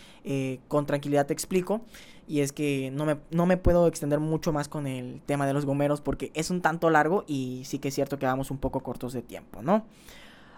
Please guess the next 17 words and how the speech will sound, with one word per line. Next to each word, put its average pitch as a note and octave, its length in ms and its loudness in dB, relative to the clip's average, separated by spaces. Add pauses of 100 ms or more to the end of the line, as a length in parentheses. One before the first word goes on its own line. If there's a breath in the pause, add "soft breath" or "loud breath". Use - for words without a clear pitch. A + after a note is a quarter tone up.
(100)
Ahora A#3+ 200 10
bien, G#3 380 2 (120)
ya F3 200 2
continuando F3 600 0
con C#3+ 260 0
el C3+ 120 -2
hilo D3+ 180 6
de D#3 80 6
la D#3 80 6
historia, D3+ 500 4 (480 loud breath)
en D#3+ 160 2
Sinaloa, D#3 640 4 (300)
particularmente E3+ 1040 2
en C#3 580 -6
el C#3 160 -2
Triángulo D3 400 4
Dorado, D3+ 400 6